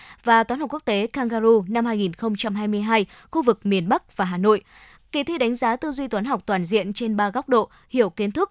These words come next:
áp dụng thực tế và năng lực lập luận, với việc đề thi một trăm phần trăm bằng tiếng Anh. Tại Việt Nam, năm học hai nghìn không trăm hai mươi mốt đã thu hút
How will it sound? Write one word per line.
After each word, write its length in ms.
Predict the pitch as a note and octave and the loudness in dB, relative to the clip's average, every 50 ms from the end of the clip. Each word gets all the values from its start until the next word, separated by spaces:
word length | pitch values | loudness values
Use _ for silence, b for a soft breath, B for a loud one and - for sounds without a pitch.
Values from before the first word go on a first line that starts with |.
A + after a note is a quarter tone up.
| _ _ _ | _ _ _
áp 200 | - D#4+ F#4 - | -2 -2 0 0
dụng 200 | - G3+ F3+ F#3+ | -2 -2 -2 -2
thực 180 | - G3+ F#3 | -6 -6 -4
tế 300 | - G#3 G3 F#3+ G3+ C4 D4+ - | -2 -2 0 0 -2 -2 0 2
và 120 | C#4 G3+ | 2 2
năng 220 | G3 G#3+ C#4+ D4+ | 2 0 -2 -2
lực 180 | C#4 G#3+ - - | -2 -2 -2 -2
lập 160 | G3+ G3 F3+ - | -4 -4 -4 0
luận, 180 | G#3 G#3+ G3 - b b b b b b b - | 0 0 0 0 b b b b b b b 2
với 120 | C4+ C#4+ | 2 2
việc 180 | D4+ E4+ C4+ G#3+ | 2 -2 -2 -2
đề 220 | A#3 B3 B3 A#3 | -2 0 0 0
thi 240 | A3+ - D#4+ E4 D#4+ | -2 -4 -6 -6 -4
một 220 | D4 B3+ - - | -2 -2 -2 -4
trăm 140 | - D#4+ D4+ | -6 -10 -8
phần 140 | C#4 G#3+ F#3 | -6 -6 -6
trăm 260 | - B3+ B3 A#3+ A3+ | -4 -6 -6 -2 0
bằng 200 | G#3+ G#3 F#3 F3+ | 0 0 0 -2
tiếng 180 | E3+ G3 F#3 G#3 | -6 -6 -2 0
Anh. 200 | B3 B3+ A#3+ G3+ B B B B B B _ | 0 0 0 -2 B B B B B B _
Tại 160 | C4 A#3 A3+ | 0 0 0
Việt 180 | G#3 A3 G3 A3 | -2 -2 -4 0
Nam, 240 | B3 C#4 D4 C4+ G#3 B B B B | 2 4 2 2 0 B B B B
năm 180 | D#4 F4 D#4+ | -2 0 0
học 120 | D4 A3 - | 0 0 -2
hai 120 | C#4 D4 | -4 -2
nghìn 180 | C4+ A#3+ G3+ F#3 | 0 -2 -2 -2
không 200 | - A#3+ A#3+ A3 | -4 -6 -8 -6
trăm 180 | - C4+ A3+ | -4 -4 -4
hai 120 | A3 A3 G#3+ | -4 -2 0
mươi 120 | A3+ C4 | 0 0
mốt 80 | E4+ - _ | 0 -2 _
đã 160 | A#3+ G3+ G3 | -2 -2 -2
thu 140 | G3+ C4 B3 | -2 -4 -4
hút 140 | B3+ F4 | -4 -4